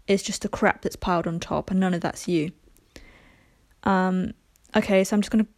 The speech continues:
c-, crack straight on. Basically, what I'm listing here, there's a lot. There's a lot that I'm listing here,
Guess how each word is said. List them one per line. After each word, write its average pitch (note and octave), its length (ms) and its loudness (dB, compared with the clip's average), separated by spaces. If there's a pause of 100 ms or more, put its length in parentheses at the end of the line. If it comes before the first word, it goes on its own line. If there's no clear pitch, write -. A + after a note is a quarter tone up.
(140)
c-, G#3+ 60 -2
crack - 280 0
straight - 260 0
on. F#3 280 0 (480)
Basically, C#4 540 4
what B3 240 4
I'm B3 100 6
listing A#3 280 2
here, A3 280 2
there's A3 180 0
a F#3+ 40 2
lot. F#3 320 4 (500)
There's G3+ 220 2
a G3+ 60 4
lot A3 200 6
that A3 100 2
I'm G#3 140 6
listing G3 400 2
here, F#3 400 0